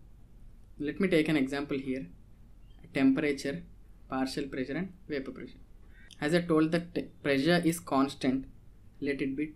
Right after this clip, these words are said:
two, two, two, two for different temperatures, twenty-five, ten, nine, eight point five, eight. Let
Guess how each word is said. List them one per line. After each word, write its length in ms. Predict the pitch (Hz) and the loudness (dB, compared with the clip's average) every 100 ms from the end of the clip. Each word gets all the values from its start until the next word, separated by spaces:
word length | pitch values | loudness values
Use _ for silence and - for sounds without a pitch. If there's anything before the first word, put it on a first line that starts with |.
| - | -8
two, 280 | 143 139 151 - - - - | -8 -8 -14 -18 -20 -16 -6
two, 280 | 139 135 135 | -4 -4 -6
two, 280 | 139 131 135 - - - | -4 -2 -2 -8 -20 -10
two 220 | 131 160 - - - - - | -8 -8 -12 -20 -20 -20 -16
for 140 | - 139 | -8 -2
different 400 | 139 135 147 139 | 0 0 -2 2
temperatures, 540 | 131 127 123 - - | 2 0 -4 -8 -10
twenty-five, 680 | - 131 135 139 - 131 131 - - - - - - - - | -4 -2 -2 -4 -8 -8 -8 -12 -20 -20 -20 -20 -20 -20 -6
ten, 340 | 139 127 127 - - - - - - - - - - - - - - - | -2 -2 -2 -8 -20 -20 -20 -20 -20 -20 -20 -20 -20 -20 -20 -20 -20 -4
nine, 400 | 135 131 131 135 - - - - - - - - | 0 0 0 -4 -10 -20 -20 -20 -20 -20 -16 -10
eight 200 | 139 135 | -8 -4
point 260 | 139 135 131 | 2 2 2
five, 260 | 127 127 135 - - - - - - - - - - - - - 131 | -2 -8 -10 -18 -20 -20 -20 -20 -20 -20 -20 -20 -20 -20 -20 -12 -4
eight. 300 | 131 123 - - - - - - - - - - - - - - - - - - - - - - - - - - - - - | -4 -4 -10 -20 -20 -20 -20 -20 -20 -20 -20 -20 -20 -20 -20 -20 -20 -20 -20 -20 -20 -20 -20 -20 -20 -20 -20 -20 -20 -16 -6
Let 140 | 147 | -6